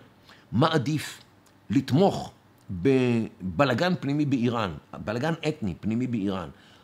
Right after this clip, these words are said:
עם ערבים וכורדים וכל האחרים, כנגד ה-, השליט הפרסי, או ההגמוניה הפרסית, מול להימנע, אז ללא ספק, המשקל של השיקולים בעד, בסך הכל,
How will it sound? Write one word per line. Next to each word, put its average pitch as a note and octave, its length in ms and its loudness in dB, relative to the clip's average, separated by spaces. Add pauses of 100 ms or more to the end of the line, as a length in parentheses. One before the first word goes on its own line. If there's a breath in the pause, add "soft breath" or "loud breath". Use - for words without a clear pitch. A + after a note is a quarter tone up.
(220 soft breath)
עם B2+ 80 0
ערבים B2+ 460 0
וכורדים A2+ 420 -2
וכל A2+ 200 -2
האחרים, F#2+ 360 -6 (760 soft breath)
כנגד E3+ 340 6
ה-, G#2 240 0 (260)
השליט A#2 640 -2
הפרסי, G2+ 500 -6
או C#2 180 -14 (680)
ההגמוניה C#3 500 6
הפרסית, - 420 -12 (880 loud breath)
מול D#3+ 400 10 (120)
להימנע, C3+ 480 6 (1000 soft breath)
אז F#2+ 280 0
ללא C3+ 200 2
ספק, - 440 -6 (420)
המשקל G#2 800 -2
של G2+ 240 -6
השיקולים F#2+ 500 -4
בעד, F3 400 -2 (880)
בסך - 220 -8
הכל, G#3 220 -2